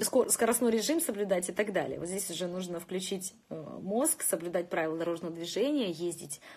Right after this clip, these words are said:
аккуратненько, медленно, если ты уже решился, да, и всё. А, также, когда вы открываете там бизнес, да, и вот все примеры, которые я приводила, тоже потихонечку. Никто же не говорит: "Сразу пять миллио-, миллиардов берёшь кредит, вбухиваешь всё, с, с головой ныряешь". Хотя тоже иногда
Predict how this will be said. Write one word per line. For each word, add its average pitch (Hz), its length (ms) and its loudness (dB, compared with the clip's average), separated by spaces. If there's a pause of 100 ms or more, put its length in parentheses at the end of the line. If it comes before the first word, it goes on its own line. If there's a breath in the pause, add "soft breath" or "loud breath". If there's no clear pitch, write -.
аккуратненько, 175 680 -2
медленно, 180 440 -4
если 170 300 -4
ты 165 120 -8
уже 160 180 -4
решился, 147 520 -8
да, - 160 -6 (500 loud breath)
и 320 60 0
всё. 143 320 -2 (760 soft breath)
А, 175 580 -2
также, 269 340 6
когда 208 320 6
вы 185 100 4
открываете 185 480 2
там 160 140 -4
бизнес, 220 380 0
да, 180 140 2
и - 40 4
вот 160 120 -4
все 180 200 -2
примеры, 175 300 -4
которые 165 280 -4
я 151 40 -6
приводила, 160 580 -2 (220 loud breath)
тоже 330 200 8
потихонечку. 311 880 4 (320)
Никто 349 300 10
же 330 80 10
не 349 80 10
говорит: 349 440 10
"Сразу 269 400 6
пять 262 200 10
миллио-, 247 300 8
миллиардов 226 580 10
берёшь 226 340 6
кредит, 254 560 10
вбухиваешь 247 680 8
всё, 226 300 6
с, - 240 0
с 185 180 -4
головой 220 440 6
ныряешь". 202 360 4
Хотя - 260 0
тоже 190 340 2
иногда 180 340 0